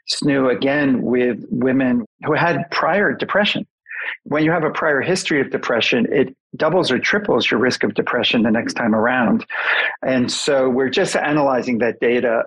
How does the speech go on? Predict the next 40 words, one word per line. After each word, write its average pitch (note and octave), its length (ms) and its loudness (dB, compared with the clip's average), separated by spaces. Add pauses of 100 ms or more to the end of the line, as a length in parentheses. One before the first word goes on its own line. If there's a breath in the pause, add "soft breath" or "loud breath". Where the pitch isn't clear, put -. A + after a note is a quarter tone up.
but D#3 160 2
it D3+ 100 2
makes D3 300 0
sense D3 380 0
that B2 260 0
by B2+ 240 2
increasing B2+ 460 0
sleep B2 260 0
and B2 80 0
reducing A#2+ 420 0
crying, B2+ 560 0 (360 loud breath)
we D3+ 80 0
should - 180 0
be D#3+ 80 0
able C#3+ 160 0
to C3 80 -2
help C3+ 160 0
some C#3+ 240 0
of A#2+ 60 0
these A#2+ 180 0
families. - 480 -4
That's D3 280 -2
really B2 200 0
the B2 120 0
hope A#2+ 260 -2
and A#2+ 100 2
the A2+ 80 0
goal, A2+ 380 0 (420 loud breath)
but A#2+ 340 0
we B2 140 2
don't A#2+ 200 0
have A2+ 180 -2
that A2 200 0
data A2+ 400 0 (140)
yet A#2+ 360 0
to A2+ 60 -2
be A2+ 120 2
able A2 160 0
to - 100 -6
publish. - 420 -2